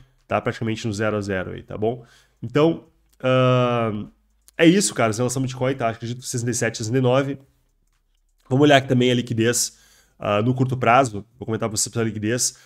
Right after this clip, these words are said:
Só antes de passar aqui os pontos importantes, pessoal, vou sortear aqui agora, né, o, do último vídeo,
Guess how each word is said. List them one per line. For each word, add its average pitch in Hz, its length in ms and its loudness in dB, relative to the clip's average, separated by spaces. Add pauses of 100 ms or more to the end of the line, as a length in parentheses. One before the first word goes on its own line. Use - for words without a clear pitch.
Só 139 140 0
antes 175 120 4
de - 40 -10
passar 147 240 2
aqui 139 260 0
os 127 300 -2
pontos 131 220 -2
importantes, 127 360 0
pessoal, 123 300 -4
vou 113 80 -2
sortear 131 440 0
aqui 131 180 -4
agora, 117 420 0
né, 113 180 -4
o, 110 600 -2
do 110 80 -2
último 131 260 0
vídeo, 110 400 0